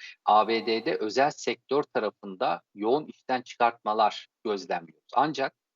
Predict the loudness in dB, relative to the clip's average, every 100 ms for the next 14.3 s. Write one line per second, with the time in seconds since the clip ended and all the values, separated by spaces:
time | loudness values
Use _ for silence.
0 | _ _ -2 -2 -4 -4 -4 -6 -12 -8
1 | -8 -6 -6 -6 _ _ _ _ -16 -8
2 | 0 0 0 0 0 2 -2 -6 -12 -10
3 | -6 -2 -2 -4 -10 _ _ _ -4 -4
4 | -6 -6 -8 -8 -8 -8 -4 -4 0 0
5 | 0 0 0 0 -4 -4 -4 -8 -8 -8
6 | -6 -6 -6 -4 -4 -6 _ _ _ _
7 | -4 -4 0 4 6 6 6 2 0 0
8 | 0 -2 -10 -8 2 2 2 -4 -4 -4
9 | -6 -6 -2 0 0 -2 -12 _ -10 -6
10 | -8 -4 -6 -6 -16 _ _ -16 0 2
11 | 0 -6 -14 -10 -10 -8 -6 2 2 2
12 | 0 -8 -8 -12 _ -10 -10 -12 -12 -18
13 | -16 -14 -14 _ _ _ -8 -2 0 4
14 | 4 2